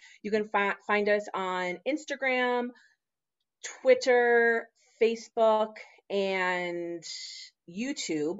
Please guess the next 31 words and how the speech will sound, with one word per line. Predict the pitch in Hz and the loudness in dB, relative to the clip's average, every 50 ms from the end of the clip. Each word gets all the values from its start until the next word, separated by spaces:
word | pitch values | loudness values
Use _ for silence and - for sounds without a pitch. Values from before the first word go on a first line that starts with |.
| - - | -4 0
all | 175 185 185 190 185 | 2 2 4 4 4
as | - 151 165 165 165 - | 4 4 2 2 0 -2
Happy | - - 208 202 208 - 247 233 | -6 -2 0 0 0 -2 -8 -12
Trees | 233 - - 208 202 202 202 196 - | -12 -10 -10 -8 -6 -6 -8 -8 -8
underscore | - 180 180 180 185 180 180 - - 180 175 165 160 151 - 165 | -8 -8 -6 -4 -6 -6 -8 -8 -4 -2 -2 0 -2 -4 -6 -6
E | 180 175 | -6 -4
N | 170 160 165 165 156 | -2 -2 -4 -6 -8
T. | - - - - 160 170 226 349 403 - _ _ _ - - - - _ - | -12 -16 -12 -10 -10 -6 -6 -6 -8 -8 _ _ _ -20 -20 -20 -14 _ 2
Um, | 196 196 190 185 196 - | 2 2 2 2 -2 -6
you | 226 226 | -4 -4
can | 269 254 | 0 2
also | 240 247 254 - 269 | 2 0 0 -2 -2
find | - 269 233 226 233 233 | 0 0 2 2 0 -2
me | 269 349 381 330 302 311 370 403 403 _ _ | -2 -2 -2 -2 -2 -2 -4 -4 -6 _ _
on | - 220 220 226 240 | -6 -2 0 0 -2
Clubhouse | 247 - 226 208 208 208 170 170 190 277 349 - - - - _ _ - | 2 2 0 2 4 4 4 4 4 2 0 -4 -14 -20 -20 _ _ -12
<laughs> | 254 269 285 262 330 381 349 - 370 320 320 - - - 381 - - | -8 -6 -2 4 4 4 6 6 2 0 0 -4 -8 -8 -8 -4 0
at | 269 330 254 254 214 233 | 2 4 4 4 4 4
Daraja | 339 254 240 233 254 240 240 247 247 247 | 4 6 6 8 6 6 8 6 6 6
Dot | 240 226 220 220 208 | 6 4 4 4 2
Asili. | 247 302 - - 214 196 202 196 202 202 208 208 214 226 240 - | 2 0 -2 -2 0 0 2 2 2 2 2 2 2 0 0 0
I | - 202 202 - - | 0 -2 -2 -2 0
always | 190 226 233 233 240 247 247 220 | 2 4 4 4 4 2 -2 -2
love | 214 208 208 208 202 214 | 2 2 2 2 2 0
hopping | 220 196 190 202 196 196 | -2 -2 -2 -2 -8 -8
in | 190 208 | -8 -8
rooms, | 262 302 311 302 302 285 277 - | -6 -6 -6 -6 -6 -8 -10 -6
having | 233 220 196 196 202 202 | -2 -2 -2 -2 -2 -6
amazing | 190 180 180 175 165 170 | -6 -8 -8 -10 -10 -12
conversations. | 170 180 160 156 147 143 156 - - 254 240 233 233 240 220 220 220 214 214 214 214 - - - - - - - _ - | -10 -8 -10 -8 -8 -10 -10 -8 -8 -8 -8 -4 -2 0 0 2 0 -2 -4 -6 -10 -16 -20 -20 -20 -20 -20 -14 _ 0
Um, | 190 185 180 175 175 175 170 165 165 165 165 165 165 165 | 2 4 4 4 4 4 4 2 2 0 0 -2 -4 -6